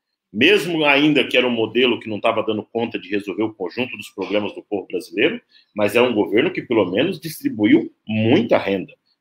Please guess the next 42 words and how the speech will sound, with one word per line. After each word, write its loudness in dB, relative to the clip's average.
conseguiu 0
diminuir 4
o 8
número 2
de -4
pobreza, 2
o -14
número 0
de -6
fome 2
nesse -2
país. -8
E 4
o 8
golpe 4
reorganizou 4
tudo -4
isso. -12
Concentrou -4
renda, 0
aumentou 0
pobreza 2
e, -8
com 0
a 0
pandemia, 0
chegou 0
a 4
fome 0
e -8
chegou -2
o -12
conjunto -8
de -6
outros -6
problemas. -14
Um -6
projeto 4
nacional 4
de -6
desenvolvimento, -2
Requião, -2